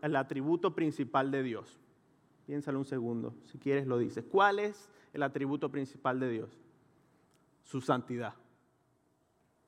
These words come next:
La ira de Dios está relacionada con su santidad y su justicia. Dios detesta al pecado y las veces que se ha desatado su ira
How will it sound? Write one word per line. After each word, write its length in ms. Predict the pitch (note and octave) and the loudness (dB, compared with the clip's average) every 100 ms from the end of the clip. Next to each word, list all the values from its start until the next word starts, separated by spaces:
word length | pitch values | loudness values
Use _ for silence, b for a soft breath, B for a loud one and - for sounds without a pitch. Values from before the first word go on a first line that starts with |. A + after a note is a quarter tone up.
| _ _ B B B | _ _ B B B
La 140 | C#3 D#3+ | 4 6
ira 180 | G3 | 6
de 100 | G#3 | 4
Dios 200 | F#3 F#3+ | 4 2
está 200 | F#3+ F#3 | 0 -2
relacionada 840 | F3+ E3+ D#3 - C#3 D3 D#3 D#3+ D3+ | 0 0 -2 -4 -2 2 4 2 0
con 220 | D#3+ C#3 | -4 -4
su 260 | - G#3 A3 | -4 -4 -4
santidad 640 | G#3+ F#3+ F#3+ D3+ D3 C#3+ | -2 -4 0 2 2 0
y 80 | D3+ | -10
su 320 | - - B3 | -10 -4 -4
justicia. 640 | G#3+ D#3 - B2 - G#2 - _ b b b - | -2 -6 -4 -8 -6 -16 -16 _ b b b 2
Dios 260 | E3+ F3 | 4 4
detesta 800 | F3+ E3 - G#3 A#3+ - G3 E3+ | 2 2 4 4 4 0 4 4
al 180 | D#3+ D#3 | 4 0
pecado 600 | D#3 C#3+ C#3+ B2+ B2 C#3+ C#3+ b b | -6 -4 0 0 0 -2 -6 b b
y 80 | - | -2
las 180 | D#3 C#3+ | 0 2
veces 300 | F3+ G3+ G#3+ | 0 -2 -6
que 180 | - F3 | -4 -4
se 140 | E3 | 2
ha 120 | D#3+ | 4
desatado 500 | A3 A3 G#3+ G3 G3 | 4 0 -2 0 0
su 180 | G#3 G#3+ | 0 0
ira 380 | D#3+ C#3+ D3 | 0 0 -2